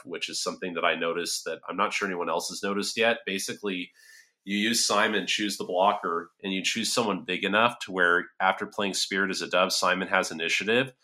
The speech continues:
and then you grab whatever battle winner you want from deck or reserve with Spirit as a Dove, play it, can't be negated,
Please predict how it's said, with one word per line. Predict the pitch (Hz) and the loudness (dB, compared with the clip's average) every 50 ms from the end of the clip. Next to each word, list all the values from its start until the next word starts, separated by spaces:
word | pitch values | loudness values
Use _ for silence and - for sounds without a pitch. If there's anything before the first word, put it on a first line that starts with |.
| _ _ _ _ _ _ - | _ _ _ _ _ _ -2
and | 104 101 95 92 | 0 2 2 2
then | 101 98 92 | 0 0 0
you | 95 101 95 | 0 0 -2
grab | - 92 90 95 101 104 101 95 95 - - | 0 4 8 12 12 12 12 12 12 10 8
whatever | 92 90 90 90 92 95 95 | 2 4 4 4 4 4 2
battle | 82 - 90 85 92 98 98 92 | 2 4 6 8 8 8 6 4
winner | 90 90 85 87 | 0 -2 -2 -2
you | 85 82 82 82 | -2 -2 -4 0
want | 82 90 95 95 - | 2 2 2 2 0
from | - 87 78 | -6 -6 -2
deck | 87 87 87 - | 0 0 0 0
or | 98 90 | -2 -2
reserve | 82 76 - 92 92 92 85 | -2 -2 -2 -2 -2 -2 -4
with | 85 85 - | -4 -4 -6
Spirit | - - 95 90 87 85 | -6 -4 -4 -4 -4 -4
as | 78 73 | -6 -8
a | 73 | -4
Dove, | 67 95 92 90 87 87 - - - | 0 2 4 4 4 2 -2 -4 -2
play | 110 98 95 92 | 0 0 2 0
it, | 87 - - - | -2 -4 -6 -6
can't | 98 92 87 - | -6 -6 -4 -6
be | 87 85 | -8 -10
negated, | 82 76 71 - 85 82 80 78 73 | -10 -10 -10 -8 -8 -8 -8 -8 -10